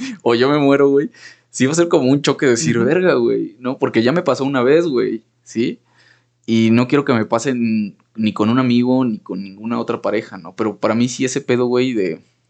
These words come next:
Speaker 1: de terminar una relación, pero así ser tibio, güey, en el sentido de que, "Ay, bueno, pues seguimos hablando, güey, o seguimos siendo compitas", a mí no me funciona, ¿no?
Speaker 2: Ujú.
Speaker 1: Entonces, por eso es que yo tomo esa decisión de decir, "Güey,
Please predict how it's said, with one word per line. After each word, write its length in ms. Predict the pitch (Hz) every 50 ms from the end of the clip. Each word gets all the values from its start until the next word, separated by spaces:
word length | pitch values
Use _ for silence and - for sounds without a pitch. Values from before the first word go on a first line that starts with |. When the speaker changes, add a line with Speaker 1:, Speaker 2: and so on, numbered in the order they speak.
| _ _ _ _ _ _ - - - - - - _ _ _ _ _
Speaker 1:
de 140 | - 107 110
terminar 320 | 113 113 113 117 120 127 143
una 100 | 147 143
relación, 520 | 127 120 117 113 110 - 123 120 123 120
pero 120 | 117 107 104
así 280 | 104 - 120 113 110 113
ser 220 | - 123 120 120
tibio, 340 | - 120 117 120 120 117 117
güey, 220 | 113 117 117 117 113
en 80 | 110
el 100 | 104 101
sentido 300 | 101 - 101 - 107 107
de 80 | 107 104
que, 120 | - 104
"Ay, 140 | 110 117 120
bueno, 200 | 123 123 120 113
pues 120 | - 120 113
seguimos 300 | 120 127 160 175 170 -
hablando, 400 | 110 107 110 104 104 110 107 104 98
güey, 200 | 95 98 90 78
o 80 | 95
seguimos 360 | 95 - 107 117 127 139 139
siendo 240 | - - - - - _
compitas", 500 | - 90 _ - - 117 - 110 - - _ _ _ _ _ _ _ _ _ _ _ -
a 60 | 98 110
mí 100 | 123 135
no 60 | 147
me 100 | 139 110
funciona, 480 | 107 104 98 98 110 120 127 110 95
¿no? 240 | 87 95 - 190 - _ _ _ _ _ _ -
Speaker 2:
Ujú. 140 | 156 143 127 139 151 98
Speaker 1:
Entonces, 240 | 98 101 107 107 -
por 160 | - 113 110
eso 140 | 117 120 123
es 80 | 120
que 120 | - 104 101
yo 160 | 104 104 107
tomo 200 | - 117 113 113
esa 140 | 117 - 113
decisión 380 | 104 95 95 92 - 104 107 104
de 60 | 101
decir, 220 | 101 - - -
"Güey, 240 | - 92 92 85 -